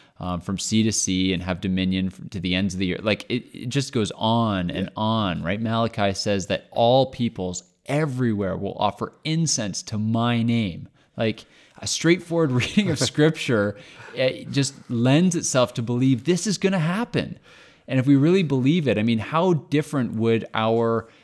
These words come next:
Speaker 1: efforts as Christians to end abortion, right? To, to fight for the sanctity of life, to fight for the sanctity of marriage, how different would our fights look if we actually believed that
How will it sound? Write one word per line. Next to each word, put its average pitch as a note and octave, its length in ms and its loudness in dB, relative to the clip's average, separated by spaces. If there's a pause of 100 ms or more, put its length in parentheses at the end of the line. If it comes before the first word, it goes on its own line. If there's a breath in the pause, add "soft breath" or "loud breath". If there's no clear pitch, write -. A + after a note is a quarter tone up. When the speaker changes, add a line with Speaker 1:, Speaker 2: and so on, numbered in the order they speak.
(220 soft breath)
Speaker 1:
efforts B2+ 480 0
as G#2 120 -4
Christians A#2+ 520 -6
to - 180 -12
end B2+ 240 0
abortion, A#2+ 680 -2 (580)
right? A#2 360 0 (380 soft breath)
To, C#3 500 4
to - 160 -4
fight - 460 0
for D3 160 -6
the B2+ 80 -4
sanctity B2 520 -2
of G#2 100 -2
life, G2 640 -2
to C3+ 80 -2
fight D3 340 0
for D3 120 -10
the C#3 100 -4
sanctity B2+ 520 -2
of G2 120 -4
marriage, G2+ 800 0 (320 soft breath)
how F3+ 240 2
different D#3 500 -2
would A2+ 140 2
our A2 100 4
fights B2+ 460 -2
look A#2+ 300 0
if G#2+ 120 -12
we C3 160 -4 (160)
actually D3+ 720 -2
believed A#2 840 0 (320 soft breath)
that - 280 0